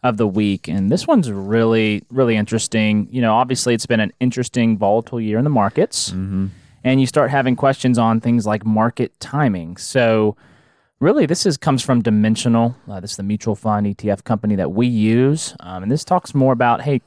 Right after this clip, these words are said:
Speaker 1: the cost of trying to time the markets. So let's look at the Russell three thousand index. That's kind of a total stock market
Speaker 2: Mm-hmm.
Speaker 1: index overall. Um, if you had a thousand dollars,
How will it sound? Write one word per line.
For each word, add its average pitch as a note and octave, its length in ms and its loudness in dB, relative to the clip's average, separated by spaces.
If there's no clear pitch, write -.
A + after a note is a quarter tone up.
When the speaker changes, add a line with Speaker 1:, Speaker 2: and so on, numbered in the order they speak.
Speaker 1:
the - 80 -10
cost - 320 -2
of A#2+ 100 -4
trying A#2 300 2
to G2+ 40 -2
time A2 220 -2
the G#2 80 2
markets. F#2 720 -6
So A#2+ 500 2
let's A#3 200 0
look - 180 0
at C#3 220 2
the A#2 100 -4
Russell B2 280 0
three A#2+ 180 -2
thousand G#2 400 0
index. F#2 480 -8
That's G2+ 160 -8
kind A2+ 180 -2
of F#2 80 -4
a F#2 80 -6
total G#2+ 480 -2
stock - 320 -10
market G#2 220 -8
Speaker 2:
Mm-hmm. F#2+ 140 2
Speaker 1:
index G2 360 0
overall. F#2+ 560 2
Um, A2 180 2
if G#2+ 120 -2
you G#3 40 4
had A3+ 80 2
a C#3 60 0
thousand A2 520 0
dollars, F#2 600 0